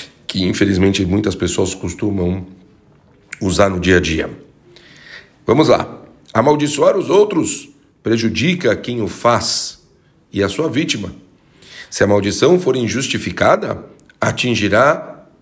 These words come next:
somente quem a disse. Se ela se materializar, quem a pronunciou será culpado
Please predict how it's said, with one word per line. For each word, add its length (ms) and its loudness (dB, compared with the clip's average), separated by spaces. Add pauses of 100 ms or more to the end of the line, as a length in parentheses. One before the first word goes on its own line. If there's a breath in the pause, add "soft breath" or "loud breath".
(160)
somente 640 0
quem 240 0
a 40 0
disse. 460 -6 (460 loud breath)
Se 260 0
ela 180 4
se 120 -4
materializar, 960 0 (320 soft breath)
quem 180 -2
a 60 2
pronunciou 560 0
será 200 2
culpado 640 0